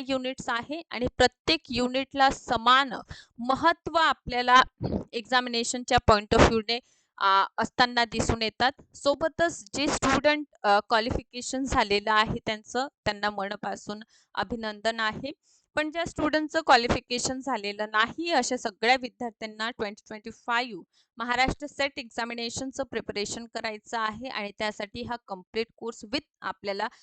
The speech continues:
गायडन्स सुद्धा आपल्याला मिळेल की कशा पद्धतीने आपण ही एक्झामिनेशन टार्गेट करू शकता.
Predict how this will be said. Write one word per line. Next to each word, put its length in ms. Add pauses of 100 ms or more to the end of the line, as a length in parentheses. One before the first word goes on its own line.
(300)
गायडन्स 520
सुद्धा 300
आपल्याला 360
मिळेल 300 (100)
की 120
कशा 240
पद्धतीने 560
आपण 420
ही 100
एक्झामिनेशन 600 (100)
टार्गेट 360 (100)
करू 160
शकता. 440